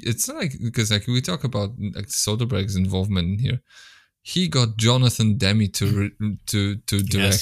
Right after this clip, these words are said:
Speaker 1: direct j-, j-, one of those just like it,
Speaker 2: Yeah.
Speaker 1: as in, like,
Speaker 2: Monst-, Monster in a Box.
Speaker 1: <laughs>
Speaker 2: Yep.
Speaker 1: Yeah. So,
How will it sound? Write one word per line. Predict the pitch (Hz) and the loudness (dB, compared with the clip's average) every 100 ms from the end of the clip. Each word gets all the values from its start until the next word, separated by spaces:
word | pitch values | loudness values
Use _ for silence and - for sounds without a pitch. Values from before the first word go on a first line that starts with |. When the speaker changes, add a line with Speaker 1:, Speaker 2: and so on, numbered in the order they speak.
| - | -2
Speaker 1:
direct | - | -6
j-, | 131 113 - 110 | -4 -6 -4 -6
j-, | 104 - | -6 -2
one | 113 110 113 | 0 2 4
of | 107 101 | 2 2
those | 107 104 - | 4 4 2
just | 117 101 92 | 2 4 4
like | 101 98 92 | 2 2 0
it, | 76 - - | -4 -6 -4
Speaker 2:
Yeah. | |
Speaker 1:
as | 104 | 0
in, | 104 | 2
like, | 98 | 2
Speaker 2:
Monst-, | 95 - - - | 0 -2 -10 -4
Monster | 107 101 - | -2 -2 -2
in | 90 | -4
a | 82 | -6
Box. | 95 110 - - - - _ - 113 | -6 -6 -6 -12 -12 -20 _ -4 0
Speaker 1:
<laughs> | 101 - - - - - - | 0 -2 -8 -16 -20 -14 -6
Speaker 2:
Yep. | 107 - | -4 2
Speaker 1:
Yeah. | 110 98 - _ - - - _ | 2 2 -2 _ -20 -20 -20 _
So, | - 139 147 | -2 -2 -2